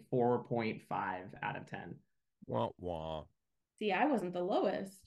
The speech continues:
Speaker 2: No,
Speaker 3: Jeez.
Speaker 2: no. That's okay. To give you guys a little teaser of what's to come, we have one more John Hughes movie. We're gonna do Ferris Bueller. We have some special guests for that.
Speaker 1: Oh, you ruined it.
Speaker 2: That's what I do.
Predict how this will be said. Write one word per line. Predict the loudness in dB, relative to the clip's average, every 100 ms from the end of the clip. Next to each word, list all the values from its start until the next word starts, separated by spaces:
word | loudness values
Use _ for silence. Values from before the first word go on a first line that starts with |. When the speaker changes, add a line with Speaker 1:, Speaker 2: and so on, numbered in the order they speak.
| -2
Speaker 2:
No, | 2 4
Speaker 3:
Jeez. | 2 -4 -8 -8
Speaker 2:
no. | -8 -8 -10 -20 -20 -20 _ _
That's | 6 8 6
okay. | 6 6 6 4 -8 _ _ _ -4
To | 4
give | 6
you | 10
guys | 10 10
a | 6
little | 6 8 8 8
teaser | 4 0 0 6 8 8
of | 8
what's | 6 4
to | 2
come, | 4 6
we | 8
have | 8 6
one | 10 12 12
more | 12 12 12 8 _ 0
John | 10 10 10
Hughes | 8 6 4
movie. | 2 4 6
We're | 6
gonna | 8 10
do | 10 10
Ferris | 12 12 12 8
Bueller. | 4 4 2
We | 2 4
have | 4
some | 0
special | 6 6 8 6
guests | 8 8 8
for | 2 6
that. | 8 8 6 8
Speaker 1:
Oh, | 10
you | 12 12 10
ruined | 8 10 10 10
it. | 8 4 2
Speaker 2:
That's | 8 10 8 6
what | 10 12
I | 12
do. | 12 6 4 2